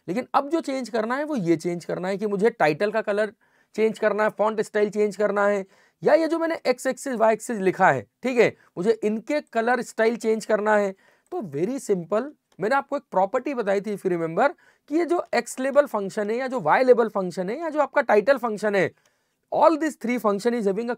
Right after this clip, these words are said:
common property called font dict। Basically, it's a font direct, अ, dictionary, right? तो यहां पर आपको इसको डिक्शनरी फॉर्मेट में, अ, डिटेल प्रोवाइड करनी है, जो भी हमने डिस्कस किया था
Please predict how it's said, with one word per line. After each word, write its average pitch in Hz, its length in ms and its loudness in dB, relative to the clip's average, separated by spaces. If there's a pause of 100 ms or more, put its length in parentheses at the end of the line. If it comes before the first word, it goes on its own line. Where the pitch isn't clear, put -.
(140)
common 233 340 -2
property 202 360 0
called - 260 -2 (120)
font 226 300 -2 (520)
dict। - 260 -4 (600)
Basically, 285 640 2
it's - 160 2
a - 120 -10
font 233 180 0
direct, 151 460 2
अ, 147 200 4 (120)
dictionary, 175 520 2
right? 185 220 6 (540)
तो 339 60 2
यहां 190 380 4
पर 370 180 4
आपको 285 280 0
इसको - 240 -6
डिक्शनरी 233 680 0
फॉर्मेट 185 640 -2
में, 262 140 -4 (460)
अ, 156 200 2
डिटेल 160 500 0
प्रोवाइड 196 400 4
करनी 180 320 0
है, 254 100 0
जो 233 100 2
भी 214 120 0
हमने 208 220 -2
डिस्कस 185 380 -4
किया 165 220 0
था 220 200 -2